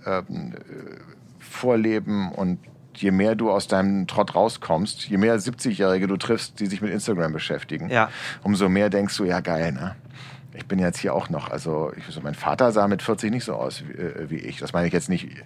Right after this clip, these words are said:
Speaker 1: jetzt von
Speaker 2: Nee, aber das ist einfach, das ist
Speaker 1: von den
Speaker 2: anders
Speaker 1: Klamotten her
Speaker 2: gewesen
Speaker 1: einfach
Speaker 2: früher,
Speaker 1: total
Speaker 2: ja?
Speaker 1: anders.
Speaker 2: Das sind andere
Speaker 1: Und,
Speaker 2: Menschen gewesen.
Speaker 1: äh, andere Menschen gewesen und,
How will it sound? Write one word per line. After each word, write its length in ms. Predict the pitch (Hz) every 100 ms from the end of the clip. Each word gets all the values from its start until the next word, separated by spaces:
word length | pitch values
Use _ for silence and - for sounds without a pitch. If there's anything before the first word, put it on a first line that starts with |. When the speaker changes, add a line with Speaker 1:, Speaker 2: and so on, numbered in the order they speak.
| -
Speaker 1:
jetzt 200 | 95 -
von 140 | -
Speaker 2:
Nee, 60 | 185
aber 140 | 147
das 180 | 131 127
ist 80 | 147
einfach, 260 | 143 127 131
das 180 | 127 123
ist 140 | 147
Speaker 1:
von 100 | -
den 120 | 196 185
Speaker 2:
anders 120 | 104
Speaker 1:
Klamotten 220 | 143 120
her 100 | 110
Speaker 2:
gewesen 120 | 76
Speaker 1:
einfach 200 | 78 92 98
Speaker 2:
früher, 140 | 104
Speaker 1:
total 160 | 107 160
Speaker 2:
ja? 80 | 156
Speaker 1:
anders. 240 | 175 98
Speaker 2:
Das 80 | 82
sind 100 | 113
andere 300 | 131 143 143
Speaker 1:
Und, 40 |
Speaker 2:
Menschen 300 | 147 135 120
gewesen. 300 | 107 98 101
Speaker 1:
äh, 200 | 98 95 -
andere 340 | 113 143 139
Menschen 300 | 113 120 131
gewesen 240 | 120 113 117
und, 340 | 104 101